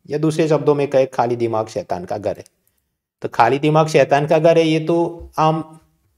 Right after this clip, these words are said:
कहावत है, ऑर्डिनरी प्रोवर्ब। आप कुछ लिख रहे हैं in the means, तो कुछ और आपने पास वही चीज़ को एलैबोरेट करके लिख सके, तो हमारे पास ये नए नए एग्जांपल आ गए।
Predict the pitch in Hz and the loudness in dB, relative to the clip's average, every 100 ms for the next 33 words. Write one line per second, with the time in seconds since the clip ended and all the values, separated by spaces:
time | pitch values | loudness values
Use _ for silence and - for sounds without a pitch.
0 | _ 135 143 131 139 120 - 120 127 131 | _ 0 2 2 0 -2 -2 -2 -2 -4
1 | 135 123 104 101 90 - _ _ _ _ | -6 -2 -2 -2 -6 -14 _ _ _ _
2 | _ - - - 117 120 147 156 147 107 | _ -8 -6 -6 -4 -4 0 2 0 -4
3 | - _ _ _ _ _ _ _ - 117 | -10 _ _ _ _ _ _ _ -14 -4
4 | 113 113 135 131 - 131 104 - 113 120 | -2 -2 -4 -4 -4 -4 -4 -6 -6 2
5 | 127 135 131 135 131 131 123 - _ _ | 6 6 4 0 0 0 0 -2 _ _
6 | 120 143 147 135 143 127 127 135 151 147 | -4 -4 -6 -4 0 2 4 4 4 4
7 | 139 131 139 131 - 120 139 117 - - | 0 0 -2 -2 -2 -4 -2 -6 -8 -16
8 | - 117 120 113 113 - 117 120 113 113 | -10 -10 -6 -4 -2 0 -2 -2 -4 -4
9 | 110 107 98 98 98 104 92 78 - | -4 -4 -4 -4 -4 -4 -4 -6 -12